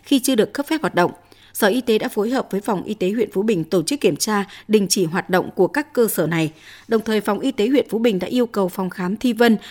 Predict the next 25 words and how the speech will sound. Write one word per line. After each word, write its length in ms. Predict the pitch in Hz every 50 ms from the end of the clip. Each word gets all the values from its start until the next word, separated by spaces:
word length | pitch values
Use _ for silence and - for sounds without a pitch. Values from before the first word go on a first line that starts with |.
| - -
và 80 | 214 202
phòng 200 | - 208 196 180
khám 280 | - 190 180 185 202
Hà 180 | 247 254 220 196
Nội 180 | 185 190 180 -
Phú 140 | - - 185
Bình 240 | 208 233 208 180 156 - - - - _
ký 160 | - 220 226 226
cam 220 | - 262 262 240
kết 340 | - - 311 339 330 - -
không 140 | - 269 233
thực 180 | - 180 -
hiện 160 | - 180 -
lấy 140 | 170 185 185 208
mẫu 200 | 233 247 - -
xét 200 | - 320 320 277
nghiệm 160 | 226 196 - -
tại 120 | - 160
các 200 | - 277 294 -
điểm 180 | 214 208 175 147
trái 160 | - - 185
phép 160 | - 269 294
này. 220 | 247 202 175 160 156 - _ _ _ _ _ _ _ _ _ _ -
Thời 80 | 226
gian 160 | 208 - 269